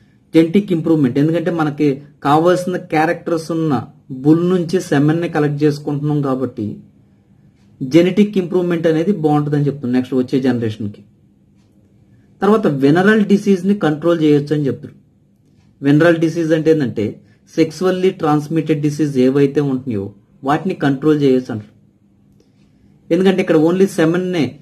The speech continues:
artificial గా introduce చేస్తున్నాం కాబట్టి సెక్సువల్ కాంటాక్ట్ డిసీజ్ ఏవైతే ఉంటాయో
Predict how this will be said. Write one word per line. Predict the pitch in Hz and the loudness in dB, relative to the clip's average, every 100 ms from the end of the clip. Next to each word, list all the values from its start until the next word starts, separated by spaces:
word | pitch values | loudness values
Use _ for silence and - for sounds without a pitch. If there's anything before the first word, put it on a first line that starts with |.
| _ | _
artificial | 139 147 165 185 156 175 170 | -6 -4 -4 -4 0 0 2
గా | 160 | 0
introduce | 151 151 165 156 | -2 -2 -2 2
చేస్తున్నాం | 156 147 156 156 | 0 0 -4 -4
కాబట్టి | 139 117 107 104 - - _ _ _ _ - | -4 -4 -6 -8 -10 -12 _ _ _ _ -4
సెక్సువల్ | 165 - 190 190 190 - | -2 0 2 2 2 -2
కాంటాక్ట్ | 165 165 175 170 - 160 | -6 -4 -4 -4 -4 -4
డిసీజ్ | 151 151 156 147 | -4 0 2 2
ఏవైతే | 151 156 156 | 2 2 0
ఉంటాయో | 151 147 | -4 -6